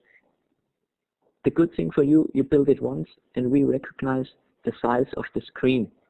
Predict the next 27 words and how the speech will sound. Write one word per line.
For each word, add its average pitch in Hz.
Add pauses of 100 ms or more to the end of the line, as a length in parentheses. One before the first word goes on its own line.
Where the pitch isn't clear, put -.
(260)
In 117
this 135 (120)
case, 127
we 110
have 107
a 110
laptop 123
screen, 151 (500)
and 110
then 120
we, 113 (100)
we 113
recognize 113 (580)
we 113
have 107 (100)
here 131
the 113
list 127 (680)
of, 110 (220)
and 107
we 110
have 110 (160)
here 117 (920)
the 104
articles, 101 (400)
for -
example. -